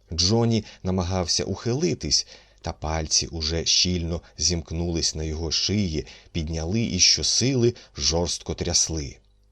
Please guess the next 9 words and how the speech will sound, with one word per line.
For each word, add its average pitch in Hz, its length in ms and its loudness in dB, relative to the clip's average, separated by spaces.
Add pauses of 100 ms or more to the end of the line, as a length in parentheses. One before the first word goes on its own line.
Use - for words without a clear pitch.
(320)
"Я 69 400 -4
тебе 69 400 -6
навчу!" 78 840 0 (640)
процидів 78 680 0
дядько 73 540 -4 (140)
Еб 73 320 -2 (300)
крізь 78 420 -4 (120)
зациплені 78 800 -2
зуби. 73 540 -2